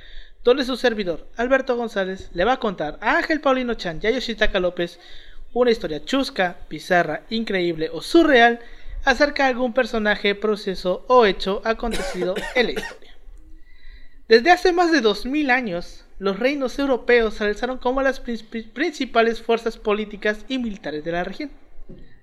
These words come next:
Sin embargo, dentro de todos estos reinos, había uno en específico que se llamaba, que llamaba la atención de todos. Y no, no era el español.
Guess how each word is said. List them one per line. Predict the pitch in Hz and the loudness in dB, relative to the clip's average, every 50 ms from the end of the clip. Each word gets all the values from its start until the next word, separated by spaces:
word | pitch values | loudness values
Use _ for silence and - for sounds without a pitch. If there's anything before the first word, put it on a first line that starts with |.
| - - | -16 -8
Sin | - 320 349 370 | -6 -4 -2 0
embargo, | 359 359 330 302 311 320 302 262 196 165 160 170 - - - - - - - - - - | -2 -2 0 2 2 2 2 2 0 -2 -2 -2 -6 -10 -18 -20 -20 -20 -20 -16 -12 -4
dentro | 165 180 180 170 180 175 | -4 -2 -2 2 2 2
de | 165 | 2
todos | 165 - 240 269 269 269 | 2 2 2 2 4 2
estos | 285 269 - 277 262 | 0 0 0 -2 2
reinos, | 254 254 247 226 190 190 202 - - - - - - - - - - | 2 2 2 2 0 -4 -6 -6 -10 -16 -18 -18 -20 -20 -20 -18 0
había | - 302 330 330 359 359 359 | 4 4 6 6 6 4 4
uno | 359 349 349 339 | 2 0 0 -2
en | 320 330 | -2 -4
específico | 302 - - 302 - - 262 254 - 277 269 269 | -6 -6 -10 -10 -10 -10 -14 -8 -6 -6 -6 -4
que | 277 247 | -6 -8
se | - 277 233 | -8 -4 -2
llamaba, | 240 226 214 220 220 220 220 220 233 233 - | -2 -2 -2 -2 -2 -2 -2 -4 -4 -6 -6
que | - 247 | -6 -2
llamaba | 226 214 202 226 240 240 233 220 | -2 0 2 2 2 2 2 0
la | 214 | 0
atención | 214 202 175 - - 175 165 | 0 -4 -8 -8 -10 -8 -8
de | 151 | -10
todos. | - - - - - - - - - - _ _ - - - | -12 -14 -18 -20 -20 -18 -18 -20 -20 -20 _ _ -20 -20 -16
Y | 170 156 | -14 -4
no, | 165 233 302 320 - - | 0 0 0 0 -2 -8
no | 175 156 156 156 156 175 | -12 -10 -6 -4 0 2
era | 214 240 262 | 4 6 6
el | 269 | 6
español. | 254 262 - - 190 147 - | 4 2 0 -4 -4 -4 -8